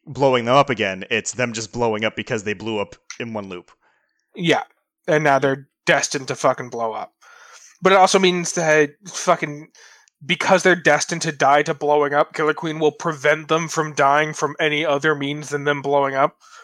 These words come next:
Speaker 2: which is why he prevents Hayato from killing himself at some point.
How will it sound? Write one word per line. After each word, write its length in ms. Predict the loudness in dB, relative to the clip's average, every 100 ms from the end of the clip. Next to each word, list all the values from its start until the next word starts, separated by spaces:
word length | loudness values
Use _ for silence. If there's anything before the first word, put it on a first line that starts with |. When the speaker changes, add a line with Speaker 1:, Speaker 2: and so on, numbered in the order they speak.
| _
Speaker 2:
which 160 | -10 -2
is 60 | 2
why 120 | 2
he 120 | 0
prevents 600 | -4 0 0 0 -4 -8 -10 -4
Hayato 480 | 0 4 4 4 0
from 260 | 0 -6 -8
killing 340 | -6 -2 -2
himself 440 | -4 0 2 2 0
at 120 | 0
some 200 | -2 0
point. 320 | 0 0